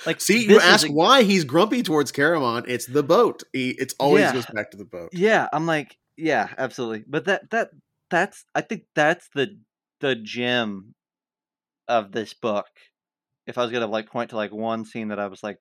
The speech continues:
Speaker 1: "This is the best. This is more of this, please," right? 'Cause I really thought that,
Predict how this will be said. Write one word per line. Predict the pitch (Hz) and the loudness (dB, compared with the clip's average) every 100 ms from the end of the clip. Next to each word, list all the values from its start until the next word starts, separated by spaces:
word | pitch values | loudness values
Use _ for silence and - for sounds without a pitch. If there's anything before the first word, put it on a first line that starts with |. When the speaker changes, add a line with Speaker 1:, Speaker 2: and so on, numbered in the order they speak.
| - | -6
Speaker 1:
"This | 139 131 | -6 -6
is | 151 120 | -8 -6
the | 131 101 | -6 -4
best. | 123 113 - _ _ _ _ - | -2 -2 -4 _ _ _ _ -6
This | 151 185 | -4 -2
is | 160 - _ _ _ _ _ - | -6 -8 _ _ _ _ _ -12
more | 135 165 | -2 0
of | 156 | 0
this, | 120 131 | 0 -4
please," | - 123 104 104 - - | -6 -8 -8 -10 -18 -10
right? | 120 113 113 - _ _ _ _ _ _ _ _ _ | -4 -4 -6 -16 _ _ _ _ _ _ _ _ _
'Cause | 135 | -10
I | 123 156 | -6 -4
really | 170 220 190 | -2 -2 0
thought | 196 180 | -2 0
that, | 139 147 | 0 -2